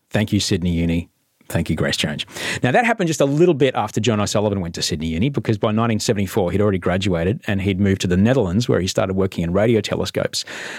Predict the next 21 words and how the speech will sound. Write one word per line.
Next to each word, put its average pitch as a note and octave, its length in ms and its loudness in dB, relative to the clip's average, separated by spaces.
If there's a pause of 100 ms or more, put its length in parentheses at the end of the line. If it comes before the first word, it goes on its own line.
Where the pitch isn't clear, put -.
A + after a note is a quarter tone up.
(100)
at - 140 -4
the, F#2 160 0
uh, F2+ 60 0
Foundation G2+ 480 0
for G2 120 -4
Radio F#2+ 340 0
Astronomy F2+ 520 -2 (340)
at G#2 220 -4
the, G2 260 4
uh, F#2+ 140 0 (800)
well, A#2+ 280 2 (420)
it's A2+ 160 0
D C3 260 2
W E3+ 340 4
I C3 200 2
N A2 200 2
G G#2 260 0
E G#2 300 0 (680)
L A#2 320 4
O G2+ 280 0
O F#2 320 2